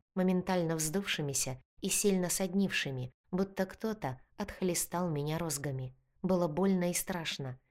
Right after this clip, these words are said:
Я даже не заметила, как начала всхлипывать. Я уже не видела наших преследователей, но вряд ли они отстали. Скорее всего, решили обойти с флангов, а не лезть через кусты.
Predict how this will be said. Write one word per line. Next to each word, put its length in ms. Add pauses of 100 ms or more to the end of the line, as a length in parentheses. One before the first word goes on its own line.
Я 160
даже 260
не 100
заметила, 600
как 200
начала 380
всхлипывать. 760 (420)
Я 240
уже 180
не 160
видела 340
наших 380
преследователей, 920 (240)
но 140
вряд 260
ли 60
они 260
отстали. 560 (260)
Скорее 380
всего, 320
решили 380
обойти 440
с 120
флангов, 560 (220)
а 80
не 200
лезть 460
через 340
кусты. 500